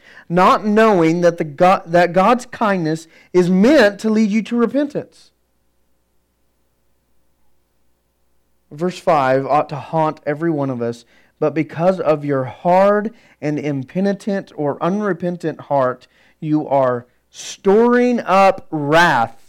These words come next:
for yourself on the day of wrath when God's righteous judgment will be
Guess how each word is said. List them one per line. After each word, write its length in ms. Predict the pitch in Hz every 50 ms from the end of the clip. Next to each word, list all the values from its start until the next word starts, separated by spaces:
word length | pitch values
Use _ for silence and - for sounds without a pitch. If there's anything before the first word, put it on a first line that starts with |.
| _ _ _
for 180 | _ - 151 143
yourself 840 | 131 123 120 117 - - - 120 98 90 110 127 - - _ _ _ _ _ _ _ _ _ _ _ _ _ _ _ _ _ _ _ _ _ _ _ _ _
on 180 | - 151 160 156
the 100 | 147 143
day 480 | 131 123 127 156 156 170 185 202 202
of 200 | 143 170 165 156
wrath 640 | 143 135 135 123 117 110 104 110 113 - _ _ _ _ _ _ _ _ _ _ _ _ _ _ _ _ _ _ _ _ _ _ _ _ _ _ _ _ _ _ _ _ _ _ _ -
when 240 | - 131 127 120 117
God's 500 | 117 135 131 135 156 170 185 175 151 139
righteous 680 | 127 123 117 127 127 143 151 147 - 151 143 135 -
judgment 640 | - 143 135 143 135 131 120 127 131 127 123 -
will 260 | 123 131 131 127 123 120
be 420 | 120 123 120 113 113 107 107 110